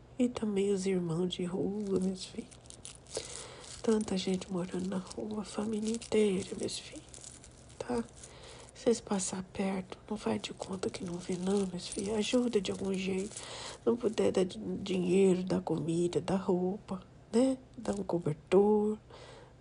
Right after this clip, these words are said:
dar um alimento, sabe? É isso, meus filhos, tá bom?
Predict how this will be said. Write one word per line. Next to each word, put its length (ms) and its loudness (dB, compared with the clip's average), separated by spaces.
dar 160 2
um 80 4
alimento, 840 0
sabe? 580 -6
É 20 6
isso, 560 2
meus 180 -4
filhos, 300 -6
tá 80 -14
bom? 240 0